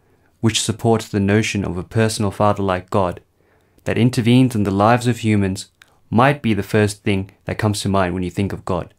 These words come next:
This anthropomorphic figure, so to speak, can be attributed to the Abrahamic religions, i e, Judaism, Christianity, and Islam. So, which God was Einstein,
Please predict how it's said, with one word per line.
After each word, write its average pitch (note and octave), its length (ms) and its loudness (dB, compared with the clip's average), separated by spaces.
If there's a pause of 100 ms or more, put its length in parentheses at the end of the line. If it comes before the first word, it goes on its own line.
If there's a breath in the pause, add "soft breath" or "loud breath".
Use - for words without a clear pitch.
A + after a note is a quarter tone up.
(580)
This D#3 360 2 (100)
anthropomorphic A#2+ 960 0
figure, F2+ 440 -2
so - 220 -4
to - 140 -10
speak, - 420 -12 (260)
can G#2+ 260 0
be G#2+ 120 2
attributed B2+ 560 0
to - 100 -8
the G2+ 160 -2
Abrahamic A2 540 0
religions, G2 520 -4 (280)
i G#2 220 4
e, A2 380 -6 (460 soft breath)
Judaism, C#3 760 4 (280)
Christianity, A#2+ 920 0 (160)
and G2+ 100 0
Islam. G#2 440 0 (640)
So, - 400 2 (260)
which D3+ 300 2
God C3+ 240 4
was G#2+ 200 0
Einstein, A2+ 600 0